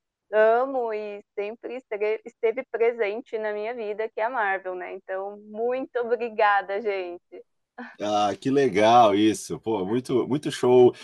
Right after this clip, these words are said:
Speaker 2: esse teu relato, ah, Rafa. A gente tava conversando, eu e o Leandro, que a gente queria, né, cada vez mais a participação do pessoal, a galera que participa com a gente no Insta, no arroba Marvelcast B R. Se você não segue, já segue a gente lá também.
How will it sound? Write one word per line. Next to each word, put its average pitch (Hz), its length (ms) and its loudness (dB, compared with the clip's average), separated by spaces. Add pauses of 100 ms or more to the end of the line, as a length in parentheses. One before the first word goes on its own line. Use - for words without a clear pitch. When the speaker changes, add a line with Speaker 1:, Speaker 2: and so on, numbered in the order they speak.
(160)
Speaker 2:
esse - 160 -2
teu 117 120 4
relato, 104 920 2
ah, 87 460 2
Rafa. 92 560 6 (300)
A 80 80 -6
gente 98 260 -4
tava 107 180 0
conversando, 107 460 0
eu 107 100 8
e - 20 8
o - 20 6
Leandro, 107 400 4
que 113 100 -2
a - 20 4
gente 110 220 -2
queria, 110 340 4
né, 104 220 2
cada 101 220 -2
vez 104 180 2
mais 107 200 0
a 110 60 -2
participação 107 540 -4
do 104 80 -6
pessoal, 98 420 2
a 90 60 2
galera 90 260 2
que - 100 -10
participa - 440 -2
com - 100 -6
a 95 60 0
gente 104 260 -6
no 95 120 -2
Insta, 104 340 -2 (320)
no 95 320 8
arroba 98 380 4
Marvelcast 101 840 2
B 90 140 -2
R. 90 600 2
Se - 120 -12
você 80 220 -6
não 92 120 -2
segue, 95 340 -2
já 92 100 -2
segue 95 260 -2
a 92 60 0
gente 92 200 -4
lá 85 160 0
também. 92 520 2